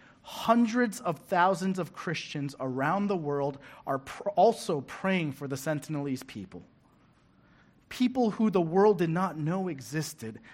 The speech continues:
now hundreds of thousands of Christians around the world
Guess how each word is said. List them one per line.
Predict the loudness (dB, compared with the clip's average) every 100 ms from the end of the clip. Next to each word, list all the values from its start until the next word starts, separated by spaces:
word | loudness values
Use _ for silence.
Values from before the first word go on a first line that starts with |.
| -12
now | -2 2 4 4 2
hundreds | -4 -10 -2 2 2 0 -2 -2
of | -2
thousands | 0 2 0 -2 -4
of | -6 -8
Christians | -8 -6 -6 -6 -4
around | -4 -2 -2
the | -2
world | -4 -6 -8